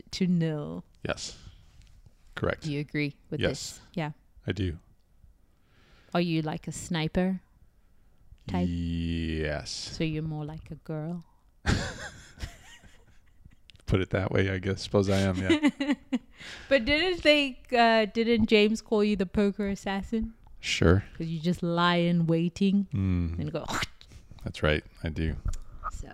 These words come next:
Speaker 2: Yeah.
Speaker 1: Andrew takes the sniper
Speaker 2: Mm-hmm.
Speaker 1: approach.
Speaker 2: Maybe I need to add some shotguns to my weapon
Speaker 1: You're
Speaker 2: arsenal.
Speaker 1: you're too old.
Speaker 2: Multiple shotguns.
Speaker 1: Just
Speaker 2: No?
Speaker 1: I don't think so. No, I think you're, you're
Speaker 2: Fu-,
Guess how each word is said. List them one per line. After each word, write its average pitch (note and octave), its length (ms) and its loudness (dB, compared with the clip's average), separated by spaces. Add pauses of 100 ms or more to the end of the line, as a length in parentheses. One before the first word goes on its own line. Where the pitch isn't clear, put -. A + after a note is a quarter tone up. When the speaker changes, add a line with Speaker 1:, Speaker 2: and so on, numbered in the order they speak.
(280)
Speaker 2:
Yeah. C#2+ 180 -2 (520)
Speaker 1:
Andrew E3 220 -10
takes C#3+ 300 -12
the - 120 -20
sniper C3+ 600 -14 (260)
Speaker 2:
Mm-hmm. F#2 380 -4
Speaker 1:
approach. - 760 -16
Speaker 2:
Maybe F2+ 180 0
I F2 60 2
need F2 140 -2
to E2+ 100 0
add E2 180 -2
some E2+ 140 -6
shotguns F2+ 640 -2
to - 100 -8
my F#2 220 2 (260)
weapon G2 480 0 (580)
Speaker 1:
You're G#2 120 2
Speaker 2:
arsenal. F#2+ 400 2 (120)
Speaker 1:
you're E3+ 180 0
too D#3+ 280 -6
old. - 400 -8
Speaker 2:
Multiple F#2+ 480 -2
shotguns. G2 760 -4 (360)
Speaker 1:
Just - 240 -20 (1300)
Speaker 2:
No? F2+ 180 -2 (460)
Speaker 1:
I A#3+ 80 -2
don't G#3 220 -2
think F3 160 -8
so. D#3+ 240 -8
No, F3 240 -6
I F#3 80 -6
think F#3+ 300 -8
you're, F#3 180 -6 (600)
you're G#2 100 -10
Speaker 2:
Fu-, G#2+ 140 -6